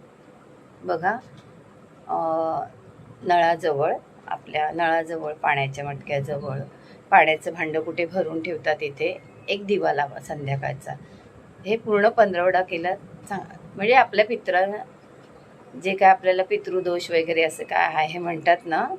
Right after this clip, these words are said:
त्याच्यासाठी चांगलं असतं असं म्हणतात. तर मी, मीही तसं करते, तुम्हीही करा. कुठून तरी, कसं तरी सगळ्यांना बरं वाटू द्या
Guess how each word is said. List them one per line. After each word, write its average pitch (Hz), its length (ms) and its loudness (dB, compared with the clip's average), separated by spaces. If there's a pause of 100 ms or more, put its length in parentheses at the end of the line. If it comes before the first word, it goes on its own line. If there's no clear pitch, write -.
त्याच्यासाठी 175 680 -4 (840)
चांगलं 160 340 2
असतं 147 400 0 (1200)
असं 165 240 -6
म्हणतात. 147 340 -4 (120)
तर 185 100 0
मी, 185 280 -2 (560)
मीही 190 340 0
तसं 185 200 -4
करते, 147 480 -4
तुम्हीही 180 420 -4
करा. 156 360 0 (440)
कुठून 269 480 0
तरी, 165 380 2 (240)
कसं 208 260 -2 (120)
तरी 190 260 2
सगळ्यांना 175 580 0
बरं 185 340 4
वाटू 139 360 -2
द्या 120 300 -6